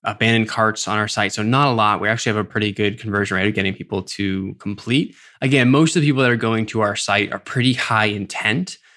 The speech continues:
They've already mostly been sold on the book, and it's really just about going there and making the purchase. So we don't have, like, a normal cart abandonment rate, but we've had a pretty good, like, we've saved about ten percent of people that have abandoned, which again feels kinda low to me, but I actually <laughs> was just looking at the log of people that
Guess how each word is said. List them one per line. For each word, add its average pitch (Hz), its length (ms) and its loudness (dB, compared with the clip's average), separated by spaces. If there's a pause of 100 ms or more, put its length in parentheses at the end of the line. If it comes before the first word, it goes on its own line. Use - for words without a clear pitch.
(160)
They've 113 140 0
already 117 300 4
mostly 107 480 -4
been 101 120 -4
sold 104 360 0
on 107 100 0
the 101 60 -2
book, 104 280 -2
and 104 80 0
it's 98 160 -2
really 101 200 -2
just 104 180 -6
about 95 240 -2
going 101 300 -6
there 98 140 -6
and 95 120 -4
making 95 220 -12
the 98 80 -8
purchase. 110 360 -4
So 107 260 -2 (280)
we 131 120 4
don't 143 100 4
have, 127 200 2
like, 110 140 0
a 101 60 -2
normal 101 340 -2
cart 110 220 0
abandonment 117 320 0
rate, 120 260 -2
but 110 320 2
we've 135 160 4
had 139 140 4
a - 20 -2
pretty 147 200 2
good, - 120 -6
like, 131 160 2
we've 123 120 -2
saved 120 220 0
about 113 300 2
ten 120 240 0
percent 113 300 0
of 101 40 -4
people 107 200 -2
that 98 100 2
have 113 240 0
abandoned, 98 580 -2 (300)
which 139 180 -2
again 196 280 2
feels 190 180 2
kinda 160 220 0
low 120 180 2
to 139 80 2
me, 151 160 4
but 127 340 2
I 110 100 0
actually 123 440 0
<laughs> - 20 6
was 131 80 2
just 120 200 0
looking 113 180 0
at 110 120 0
the 101 60 -8
log 98 380 0
of 98 80 -4
people 101 300 -4
that 95 240 -2